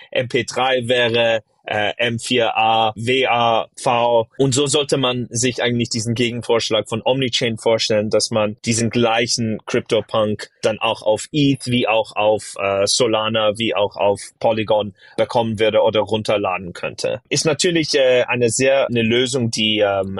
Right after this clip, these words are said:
versatile ist oder eine, eine sehr versatile Solution. Ich weiß nicht, äh, mein Bauchgefühl gibt mir das Gefühl, äh, es ist ein Vorschlag. Vielleicht ist es nicht das gewinnende Vorschlag. Ich weiß nicht, ob du da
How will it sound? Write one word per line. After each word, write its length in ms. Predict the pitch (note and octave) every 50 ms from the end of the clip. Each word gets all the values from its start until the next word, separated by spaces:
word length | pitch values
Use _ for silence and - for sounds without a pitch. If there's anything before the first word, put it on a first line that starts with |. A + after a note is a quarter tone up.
| F#2 _ -
versatile 640 | A2 C3+ D3+ - - C3+ - - G2+ G2 G#2 F#2 D#2
ist 260 | A2+ C3 C#3 - -
oder 200 | G#2+ G#2 G2+ G2+
eine, 140 | G2 G#2 G#2
eine 400 | G2 F2+ C2+ E2 F#2 - B1 E2+
sehr 400 | G2+ A2 A2+ A#2+ A2+ G#2 G2 A2+
versatile 560 | A#2 A#2 B2 - - G#2+ - - A2+ A2 A2+
Solution. 640 | - - A#2 G#2+ A#2+ C3 C3 - - A2 A2 B2 C#3+ - _ _ -
Ich 220 | F3+ F3+ - D#3
weiß 300 | D#3+ E3+ F3+ F#3+ - -
nicht, 280 | G3 F#3 E3+ - D3 -
äh, 120 | D#3+ D3
mein 260 | D#3+ E3+ D#3+ D#3 D#3 C3+
Bauchgefühl 680 | D#3 D#3 F3+ E3+ - - F3+ - - F#3 F3 F3 E3
gibt 200 | C#3+ D#3+ D3+ A#2
mir 380 | E3 D#3+ D#3 D3+ D3+ C#3+ C3+ C3+
das 200 | D3 C#3+ C3+ -
Gefühl, 460 | - D3+ - - - D3+ D3+ C#3+ C3
äh, 220 | F#2+ A2+ C3+ C3 - -
es 160 | B2 C3+ -
ist 200 | D#3 E3 - - -
ein 300 | C#3+ D3+ D#3 E3 E3 D#3+
Vorschlag. 640 | - - D#3+ C#3+ C3+ - - C#3+ C3 C3 C3 C#3 C#3+ - - - _ _ _ _ -
Vielleicht 360 | - - D3 C#3 C#3 C3 -
ist 140 | C#3+ C3 C#3
es 100 | C3 C3+
nicht 220 | C#3+ C3+ - -
das 140 | C3 A#2+ -
gewinnende 640 | - C3 B2+ A#2+ C3+ C#3 C#3 D3 C#3+ D3 C3+ B2+
Vorschlag. 680 | - - B2+ A#2 A2+ - - - A#2 A2+ A2+ A#2 B2+ - - - -
Ich 160 | - C#3 -
weiß 220 | - B2 A#2+ - -
nicht, 160 | B2+ A#2+ B2
ob 120 | A#2 -
du 180 | - C3+ C#3 C#3+
da 300 | D3 D3+ C#3+ C#3+ D3